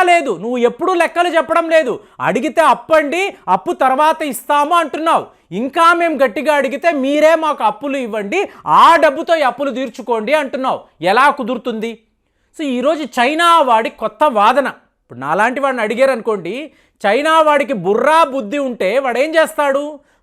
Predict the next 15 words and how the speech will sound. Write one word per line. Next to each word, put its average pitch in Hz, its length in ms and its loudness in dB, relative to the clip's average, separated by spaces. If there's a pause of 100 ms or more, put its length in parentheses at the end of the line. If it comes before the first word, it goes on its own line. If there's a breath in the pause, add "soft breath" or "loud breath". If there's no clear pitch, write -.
(120)
పాకిస్తాన్ 277 680 -2
అనబడే 233 400 -2
దేశము 233 640 -4 (200 soft breath)
ఒక 240 140 -2
సింకింగ్ 370 640 -2
షిప్. - 340 -2 (800)
So 349 60 4
ఆ 240 320 4
షిప్ని 403 540 2
పట్టుకొని 262 800 2
నువ్వు 339 220 0
వేలాడుతూ 320 640 4
ఉంటే 285 260 0
ఏంటి 294 300 2
ఉపయోగం? 262 600 2